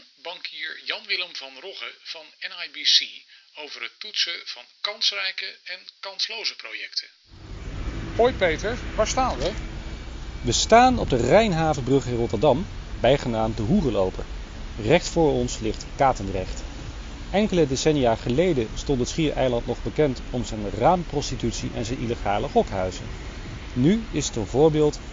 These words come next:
Speaker 2: van de su-, succesvolle transformatie van probleemzone naar hippe stadswijk.
Speaker 1: Eh, nou Peter, eh, is het, nou zijn er natuurlijk veel meer van dit soort voorbeelden, hè? Maar als we hier nou zo een beetje rondkijken, wat, wat is er nou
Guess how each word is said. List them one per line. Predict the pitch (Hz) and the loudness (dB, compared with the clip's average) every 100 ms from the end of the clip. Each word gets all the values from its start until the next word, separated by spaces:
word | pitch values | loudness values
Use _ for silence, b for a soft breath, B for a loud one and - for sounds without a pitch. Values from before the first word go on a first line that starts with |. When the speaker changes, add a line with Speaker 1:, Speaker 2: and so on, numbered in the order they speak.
| - | -4
Speaker 2:
van | 147 | 0
de | 131 | 0
su-, | - 131 - | -4 -10 -8
succesvolle | 135 - 180 - 160 131 | -6 0 0 2 2 0
transformatie | - 135 - 107 117 131 - - | 0 -4 -2 -2 0 -2 -4 -6
van | - 107 | -4 -4
probleemzone | - 98 92 117 165 151 139 135 135 - - | -4 -4 2 4 4 2 0 0 -2 -6 -4
naar | 107 110 | -2 -2
hippe | 117 143 | -2 -4
stadswijk. | - 190 - 95 92 - - - - - - - - - B B B B - - - | 0 -2 -2 -6 -6 -10 -12 -12 -10 -10 -12 -12 -12 -10 B B B B -12 -8 -2
Speaker 1:
Eh, | 139 135 | 0 0
nou | 160 180 | 2 2
Peter, | 170 160 107 | 2 0 -2
eh, | - - - - 110 95 - - | -4 -10 -10 -10 -8 -8 -6 -4
is | 143 | -2
het, | 175 | 0
nou | 175 | 0
zijn | 190 185 | 2 0
er | 175 | 0
natuurlijk | 170 185 165 | -2 -2 -4
veel | - 180 | -2 0
meer | 185 247 180 | 0 0 -2
van | 160 | -4
dit | 143 | -4
soort | 135 131 | -4 -8
voorbeelden, | - 143 127 123 117 127 | -6 -4 -2 -2 -2 -2
hè? | 196 | -2
Maar | 208 196 - - - - | -2 -4 -8 -12 -10 -6
als | 175 | -4
we | 165 | -2
hier | 185 | 0
nou | 180 170 | 2 0
zo | 165 170 | 0 -2
een | |
beetje | 160 160 170 | -2 -2 -2
rondkijken, | 165 185 - 147 127 117 | -2 -2 0 2 2 0
wat, | 147 185 | -6 -6
wat | 196 220 | -6 -6
is | 180 | -4
er | 196 | -2
nou | 190 | -4